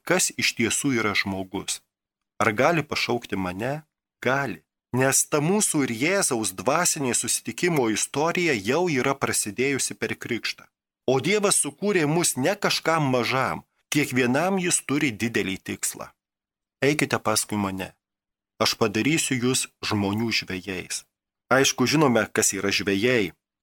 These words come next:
O kas yra žuvys šituose Jėzaus žodžiuose? Žvejas nori sužvejoti, bet manau, nė viena žuvis nenori užkibti ant kabliuko ar papulti į tinklus,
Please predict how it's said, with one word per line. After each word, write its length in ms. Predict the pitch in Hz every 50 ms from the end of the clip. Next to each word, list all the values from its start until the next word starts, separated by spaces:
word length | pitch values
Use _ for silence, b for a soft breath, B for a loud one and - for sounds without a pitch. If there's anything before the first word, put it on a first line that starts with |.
| _ _ _ _ _ _ _ _
O 80 | 101 98
kas 300 | - - 170 190 - -
yra 160 | 143 143 147 131
žuvys 560 | 110 139 175 180 131 113 95 - - - - - _ _
šituose 480 | - - - - - - - - 104 98
Jėzaus 320 | 95 - - 95 95 -
žodžiuose? 560 | - 101 101 98 - - - - - - - _ _ _ _ _ _ -
Žvejas 540 | 110 113 117 139 147 170 190 190 - - 135
nori 240 | 127 127 123 123 -
sužvejoti, 880 | - 123 117 - 117 - 123 127 120 156 165 170 147 110 - - - _ _ _ _ _ _ _ _ _ _ -
bet 200 | 110 127 - 131
manau, 380 | 131 131 131 151 180 196 190 - -
nė 260 | 123 120 127 139 135
viena 440 | 110 113 123 117 117 123 139 180 214 208
žuvis 480 | 156 120 120 117 110 143 196 196 - -
nenori 460 | 123 113 110 110 123 147 175 175 165 135
užkibti 520 | 120 - - - - 196 202 - - 180
ant 140 | 170 160 151 -
kabliuko 560 | 151 151 139 143 180 190 185 - - 107 95
ar 120 | 95 - -
papulti 560 | - 107 - - 160 175 185 180 - 147 131
į 60 | -
tinklus, 640 | - 139 131 127 120 - 143 156 135 107 - -